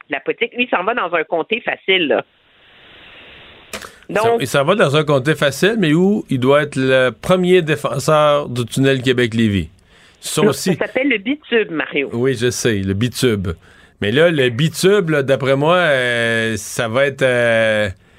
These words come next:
Speaker 2: il, il, Monsieur Drainville va avoir pas mal de pâte à dents à remettre dans le tube sur tous les, toutes les déclarations qu'il a faites sur le troisième lien. Donc, euh,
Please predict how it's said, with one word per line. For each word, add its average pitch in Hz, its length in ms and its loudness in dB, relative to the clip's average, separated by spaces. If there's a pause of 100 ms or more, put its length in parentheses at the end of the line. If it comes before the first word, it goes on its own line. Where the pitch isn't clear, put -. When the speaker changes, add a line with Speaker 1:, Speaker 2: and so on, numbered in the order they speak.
(800)
Speaker 2:
il, 107 140 0
il, 101 720 2
Monsieur 110 420 -2
Drainville 135 320 2
va 160 80 2
avoir 135 140 4
pas 131 80 -4
mal 147 180 0
de 143 80 -2
pâte 139 240 -2
à 139 80 2
dents 143 100 0
à 160 40 0
remettre 143 280 -4
dans 127 140 -2
le 113 80 -4
tube 151 300 0
sur 120 180 -2
tous - 80 -6
les, 147 160 0
toutes 135 200 -6
les 151 80 -2
déclarations 131 580 -2
qu'il 139 160 -2
a 104 40 -2
faites 151 280 -2
sur 123 260 0
le 117 140 2
troisième 120 480 0
lien. 185 240 2
Donc, 117 240 -2
euh, 101 100 0